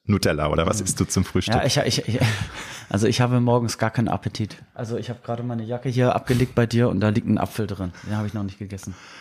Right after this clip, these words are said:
Speaker 1: Den, also du hast den ganzen Tag noch nichts gegessen?
Speaker 2: Nee,
Speaker 1: Wir haben es
Speaker 2: es ist
Speaker 1: jetzt
Speaker 2: jetzt
Speaker 1: kurz,
Speaker 2: drei Uhr,
Speaker 1: ja,
Speaker 2: genau.
Speaker 1: das ist
Speaker 2: Ja,
Speaker 1: natürlich
Speaker 2: ja.
Speaker 1: eine Ansage.
Speaker 2: Ist doof.
Speaker 1: Ob das,
Speaker 2: Aber ich
Speaker 1: mm,
Speaker 2: habe
Speaker 1: äh,
Speaker 2: ungefähr schon anderthalb Liter Wasser getrunken. Ich habe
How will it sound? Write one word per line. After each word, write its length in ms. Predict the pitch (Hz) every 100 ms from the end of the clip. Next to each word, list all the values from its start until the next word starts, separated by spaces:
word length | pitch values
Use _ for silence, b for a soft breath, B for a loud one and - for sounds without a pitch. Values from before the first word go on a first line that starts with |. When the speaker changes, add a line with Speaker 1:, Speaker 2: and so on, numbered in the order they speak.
| B -
Speaker 1:
Den, 160 | 98
also 180 | - 101
du 80 | 101
hast 180 | 127 -
den 80 | 113
ganzen 300 | 107 170 151
Tag 200 | - 123
noch 120 | 123
nichts 260 | 120 156 -
gegessen? 420 | 127 104 - 85 -
Speaker 2:
Nee, 200 | 110 101 -
Speaker 1:
Wir 120 | -
haben 100 | 95
es 60 | 92
Speaker 2:
es 40 |
ist 60 | 104
Speaker 1:
jetzt 80 | 104
Speaker 2:
jetzt 180 | -
Speaker 1:
kurz, 280 | - 101 101
Speaker 2:
drei 80 | 92
Uhr, 100 | 95 -
Speaker 1:
ja, 60 | 87
Speaker 2:
genau. 120 | 80
Speaker 1:
das 180 | 87 90
ist 140 | 107
Speaker 2:
Ja, 60 | -
Speaker 1:
natürlich 320 | 117 - 113 -
Speaker 2:
ja. 60 |
Speaker 1:
eine 80 | -
Ansage. 340 | 117 95 85
Speaker 2:
Ist 200 | 85 -
doof. 400 | 160 131 - - -
Speaker 1:
Ob 160 | -
das, 340 | - 123 - -
Speaker 2:
Aber 180 | 127 170
ich 140 | 180
Speaker 1:
mm, 40 | 190
Speaker 2:
habe 220 | 143 139
Speaker 1:
äh, 40 |
Speaker 2:
ungefähr 680 | 139 143 131 123 127 123 120
schon 400 | - 123 117 113 - -
anderthalb 500 | 123 120 - 120 -
Liter 280 | 117 117 98
Wasser 240 | 107 123
getrunken. 600 | 123 - 135 131 147 170 208 B B
Ich 200 | 180 110
habe 520 | 117 110 110 110 107